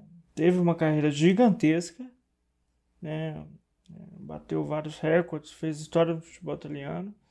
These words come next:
Ele, é, ele que tem um joelho amaldiçoado, né? Teve muita lesão no joelho, até hoje dói, se você vê a entrevista dele, ele fala que até hoje o joelho incomoda. É,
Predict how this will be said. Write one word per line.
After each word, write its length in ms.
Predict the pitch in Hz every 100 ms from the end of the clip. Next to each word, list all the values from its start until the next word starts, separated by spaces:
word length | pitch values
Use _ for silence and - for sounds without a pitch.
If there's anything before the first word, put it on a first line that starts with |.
| _ _ _ _ _
Ele, 720 | 170 180 214 233 262 214 - -
é, 840 | 135 165 175 170 170 165 151 135 - _ -
ele 220 | 175 202
que 100 | 208
tem 200 | - 202
um 120 | 190
joelho 840 | 160 165 165 160 151 143 139 131 147 175
amaldiçoado, 880 | 143 165 170 170 - 156 165 220 196
né? 240 | 156 175 170
Teve 300 | 160 151 143
muita 540 | 147 165 220 240 196
lesão 400 | 160 147 143 156
no 100 | 143
joelho, 480 | 135 147 156 180 185
até 260 | 175 185 196
hoje 440 | 185 196 190 156
dói, 360 | 135 147 147 180
se 200 | - 147
você 280 | 143 -
vê 180 | 143 147
a 40 | 147
entrevista 540 | 147 143 143 143 151
dele, 320 | 143 - 160
ele 180 | - 156 - -
fala 420 | - - 180 202 _ _ _ _ _ _ -
que 80 | 160
até 300 | 156 160 165
hoje 340 | 160 160 147
o 60 | 143
joelho 340 | 143 143 139
incomoda. 800 | 143 - 135 135 156 175 196 214 _ _ _ _ _ _ _ _ -
É, 920 | 160 151 151 151 147 151 151 147 143